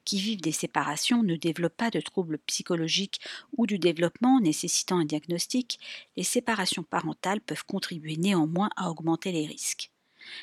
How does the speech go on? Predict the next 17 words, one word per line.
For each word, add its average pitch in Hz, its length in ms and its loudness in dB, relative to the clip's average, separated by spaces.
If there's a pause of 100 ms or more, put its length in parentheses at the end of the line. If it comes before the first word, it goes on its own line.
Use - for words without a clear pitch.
(140)
Elles 165 140 -6
constituent - 600 -2
l'un 226 200 4
des 226 120 2
facteurs - 420 -4
de 170 100 -2
stress - 500 0
les 151 100 -2
plus 226 180 -4
fréquemment 214 500 0
observés 175 380 -4
chez 156 200 4
les 160 160 -2
enfants 170 360 -2
et 233 100 0
les 208 160 -2
adolescents 151 600 2